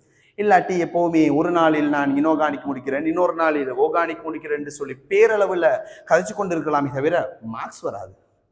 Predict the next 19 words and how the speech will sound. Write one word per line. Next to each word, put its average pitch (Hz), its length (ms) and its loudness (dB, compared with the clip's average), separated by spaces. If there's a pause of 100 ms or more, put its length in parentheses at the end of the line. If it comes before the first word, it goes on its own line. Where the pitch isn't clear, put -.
(360)
ஆயிரக்கணக்கான, 131 800 -2
லட்சக்கணக்கான 139 920 -2
பேர் 127 260 -2
ஃபெயில், 147 300 -2
ஃபெயில் 147 300 0
ஆகி 147 120 2
கொண்டிருக்கிறது 123 460 -6
காரணம் 147 460 -6 (320)
அவங்களுக்கு 196 380 4
இந்த 180 140 -2
பாடங்கள் 185 500 0
தெரியாண்டு 170 380 2
இல்லை. 127 220 -4 (600)
ஆனாலும் 170 360 -2
காரணம் 170 400 0
என்னன்னா, 127 320 0 (420)
இந்த 147 200 -2
கான்ஃபிடென்ட் 180 540 -2
வரல. 107 300 -2